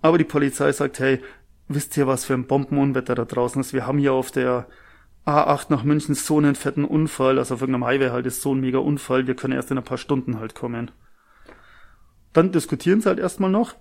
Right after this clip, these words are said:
wo ich mir auch dann denke, übrigens, du rufst die Polizei an, völlig panisch, „Hey, hier ist grad jemand umgebracht worden.“ „Ja, wir haben ja doch einen Autounfall, wir kommen später.“ Also ich meine, da muss doch dann wenigstens die Stadt auf der anderen Seite oder irgendjemand wahrsch-,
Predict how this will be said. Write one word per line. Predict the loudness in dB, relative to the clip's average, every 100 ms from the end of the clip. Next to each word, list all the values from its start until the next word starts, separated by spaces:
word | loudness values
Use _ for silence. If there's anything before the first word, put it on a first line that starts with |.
| -6
wo | -4
ich | 0
mir |
auch | -2 0
dann | -4
denke, | -4 -4
übrigens, | -2 -2 -2 -2
du | -2
rufst | -2 -6
die |
Polizei | -6 -4 -4 0 0 0
an, | -2 -4
völlig | -2 -4 -6
panisch, | -6 -2 0 0
„Hey, | 0 0 -2 -16 -6
hier | -4
ist | -2 -2
grad | -4 -2
jemand | -2 0
umgebracht | 0 2 0 -2
worden.“ | -2 2 2 0 -4 _ -20 -16 -6
„Ja, | -2
wir |
haben | 2 4
ja |
doch | 2
einen | 0
Autounfall, | 0 2 2 -2 -2 -4
wir | -4
kommen | -4 -2 -2
später.“ | 0 0 0 -6 -8 -20
Also | -6
ich | 0
meine, | 4
da | 4
muss | 4
doch | 2 0
dann | 0 2
wenigstens | 0 0 -2 -6 -8 -20 -20 -6
die | -6
Stadt | 0 -2 0
auf | -4
der | -2 2
anderen | 2 2 0
Seite | 0 0 0 0 0 0 -8 -20 _
oder | 4 6
irgendjemand | 6 6 4 2 2 2
wahrsch-, | 0